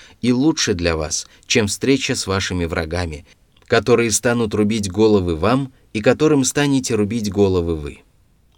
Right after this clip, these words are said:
Люди сказали: "Конечно". Он сказал: "Это поминание Всевышнего Аллаха". Ат-Тирмизи.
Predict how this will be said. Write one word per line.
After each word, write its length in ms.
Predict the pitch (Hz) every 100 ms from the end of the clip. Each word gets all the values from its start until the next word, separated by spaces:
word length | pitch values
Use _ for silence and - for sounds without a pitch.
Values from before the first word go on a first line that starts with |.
| _ _
Люди 300 | 98 117 107
сказали: 460 | 101 107 87 78 73
"Конечно". 680 | 95 87 80 82 - 120 - _ _ _ _
Он 140 | - 101
сказал: 500 | - 101 101 92 87 _ _ -
"Это 300 | 143 151 147
поминание 680 | 123 110 92 101 110 110
Всевышнего 760 | 104 - 87 82 - 90 82 82
Аллаха". 640 | - 85 80 80 69 - - _ _ _ _
Ат-Тирмизи. 800 | - 104 - - 85 82 - -